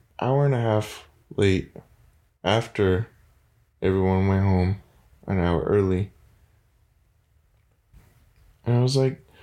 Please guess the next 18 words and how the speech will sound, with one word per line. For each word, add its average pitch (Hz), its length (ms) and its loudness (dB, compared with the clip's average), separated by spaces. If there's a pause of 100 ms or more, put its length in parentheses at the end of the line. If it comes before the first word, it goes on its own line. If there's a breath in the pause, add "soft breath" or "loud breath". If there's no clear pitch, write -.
(260 soft breath)
"Why, 160 520 0 (1600)
why 127 280 0
do 147 280 0
I 120 140 0
not 107 680 0 (1400)
chase 107 320 -2
my 98 160 2
dreams 90 580 0 (1600)
when 113 180 -2
I 123 80 0
put 127 280 -2
so - 340 -2
much 147 680 0
effort 90 680 0 (1600)
into 101 720 0 (440)
my 95 160 0
current 98 460 0
job 80 340 0